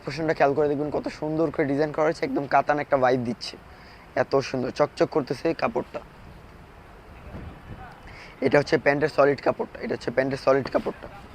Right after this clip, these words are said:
ওড়নাটা খুলে দেখাই, দেখেন ওড়নাটা কত বড় এবং সুন্দর একটা। এই হচ্ছে ওড়নার ফার্স্ট পার্টটা। এরপর খুলে দেখাচ্ছি, দেখেন কত বড় এবং সুন্দর একটা ওড়না, just ওয়াও।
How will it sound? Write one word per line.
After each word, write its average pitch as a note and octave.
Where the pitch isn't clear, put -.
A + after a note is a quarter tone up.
ওড়নাটা C#3+
খুলে D3
দেখাই, D#3
দেখেন C#3+
ওড়নাটা C3
কত B2+
বড় B2+
এবং B2+
সুন্দর C#3
একটা। -
এই C3
হচ্ছে C#3+
ওড়নার C3+
ফার্স্ট C3+
পার্টটা। -
এরপর B2+
খুলে C#3+
দেখাচ্ছি, C#3+
দেখেন B2+
কত B2+
বড় B2
এবং B2+
সুন্দর C#3+
একটা C#3
ওড়না, B2
just C3+
ওয়াও। C#3+